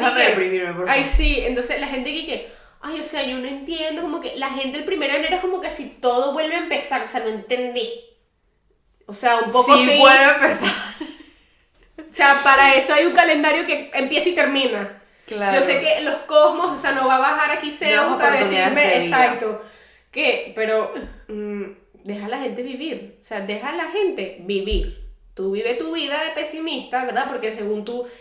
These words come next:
Speaker 2: el tiempo no cambia nunca y para ti han pasado diez años, pero no, o sea, se-, el tiempo no existe. Bueno,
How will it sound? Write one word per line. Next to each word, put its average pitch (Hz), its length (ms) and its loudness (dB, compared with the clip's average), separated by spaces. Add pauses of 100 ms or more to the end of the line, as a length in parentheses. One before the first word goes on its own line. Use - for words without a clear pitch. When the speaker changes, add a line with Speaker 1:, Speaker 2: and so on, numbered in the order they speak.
Speaker 2:
el 262 160 -4
tiempo 294 240 -2
no 311 140 0
cambia 302 280 0
nunca 349 300 -2
y - 40 0
para 233 200 -2
ti 285 80 -6
han - 80 -6
pasado 277 240 -2
diez 294 220 -6
años, 294 220 -4
pero 220 160 -2
no, 220 180 -2
o 220 160 -4
sea, 220 420 -6 (260)
se-, 247 460 -4
el 240 100 -4
tiempo 247 220 -4
no 302 60 -6
existe. - 520 -10
Bueno, 370 160 -10